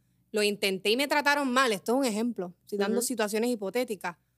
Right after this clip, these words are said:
Speaker 1: Pues tú sabrás dónde te vas a descargar. Pero mucho cuidado con la difamación. La difamación es otra cosa que cuando yo hago y digo expresiones que yo sé que son falsas.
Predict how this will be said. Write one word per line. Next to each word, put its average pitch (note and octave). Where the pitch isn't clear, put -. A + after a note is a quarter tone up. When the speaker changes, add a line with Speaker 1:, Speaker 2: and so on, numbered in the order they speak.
Speaker 1:
Pues G4
tú -
sabrás D#4+
dónde B3
te B3
vas A#3+
a A#3+
descargar. G3
Pero F3+
mucho F3
cuidado D4+
con D4
la C#4+
difamación. B3+
La F#3
difamación F#3
es A#3
otra C#4+
cosa D4+
que B3
cuando F#3
yo F#3
hago G3+
y F#3+
digo G3+
expresiones A3+
que G3
yo F3
sé G3
que B3+
son B3+
falsas. -